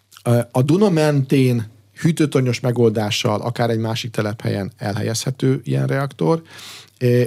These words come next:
a Tisza mentén is elhelyezhető. Voltak erre vonatkozóan vizsgálatok a kilencvenes években, tehát a Tisza mentén több olyan telephely van, ami alkalmas lenne. Megint hűtőtornyos megoldással, de ez lehetséges lenne.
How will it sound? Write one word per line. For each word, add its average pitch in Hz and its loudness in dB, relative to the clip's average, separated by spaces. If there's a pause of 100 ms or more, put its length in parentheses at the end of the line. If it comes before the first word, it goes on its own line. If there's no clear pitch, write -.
(120)
a 123 -2
Tisza 160 2
mentén 110 0
is 101 -4
elhelyezhető. 113 -2
Voltak 160 0
erre 123 0
vonatkozóan 120 -2
vizsgálatok 117 -2
a 107 -2
kilencvenes 110 -4
években, 117 -2
tehát 113 -6
a 117 -10
Tisza 147 -2
mentén 123 0
több 135 2
olyan 107 -2 (360)
telephely 117 2
van, 110 -2
ami 110 0
alkalmas 120 0
lenne. 123 0
Megint 175 0
hűtőtornyos 123 0
megoldással, 113 0
de 107 -2
ez 101 -4 (260)
lehetséges 107 -2
lenne. 135 -2